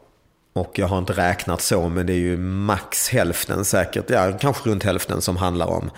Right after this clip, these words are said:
just det här livet nära i, i topppolitiken, så att säga. Och det är därför jag är glad för det namnet, Elefanten i rummet, för att det är ju det här talesättet, "Åh, det står den här elefanten", och man vågar inte riktigt prata om den, men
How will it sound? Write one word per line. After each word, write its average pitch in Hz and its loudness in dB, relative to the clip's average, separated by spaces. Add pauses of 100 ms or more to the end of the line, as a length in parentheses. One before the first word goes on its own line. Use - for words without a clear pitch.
(520)
just - 0
det 90 2
här 92 2
livet 92 0
nära 90 0
i, - -2 (160)
i 101 -2
topppolitiken, - -2
så - -2
att - -2
säga. - 0 (800)
Och 123 0
det 123 4
är 120 4
därför 120 4
jag 104 4
är 104 4
glad 98 2
för 127 0
det 123 2
namnet, 92 2
Elefanten 92 0
i 98 0
rummet, 92 0
för 98 0
att - -6 (680)
det 107 2
är 104 4
ju 95 4
det 107 2
här 120 2
talesättet, 95 0 (220)
"Åh, 98 2
det 90 0
står 92 0
den 85 0
här 104 2
elefanten", 92 -4
och 92 -2
man 92 0
vågar 95 2
inte 95 -4
riktigt 87 -4
prata 92 2
om 87 0
den, 90 0
men 98 -2